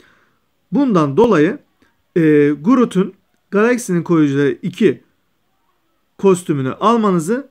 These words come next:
tavsiye ediyorum arkadaşlar. Üçüncü kostümümüz Gamora.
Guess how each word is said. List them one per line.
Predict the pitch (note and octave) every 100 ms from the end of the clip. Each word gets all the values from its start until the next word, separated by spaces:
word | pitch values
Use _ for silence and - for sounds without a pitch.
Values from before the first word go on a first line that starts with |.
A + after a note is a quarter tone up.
| -
tavsiye | A#3 D3+ - A#3+ B3
ediyorum | F3+ D#3+ C3
arkadaşlar. | B2+ B2 C3 B2+ - B2+ _ _ _ _ _ _ _ _ _ _ _ _ _ _ _ _ -
Üçüncü | F3+ A#3 A#3+ C4+ C#4
kostümümüz | - B3 A#3+ A#3 A3+ B3 B3 A#3+ _ _ _ _ _ _
Gamora. | G#3 A3 A#3 F3 B2+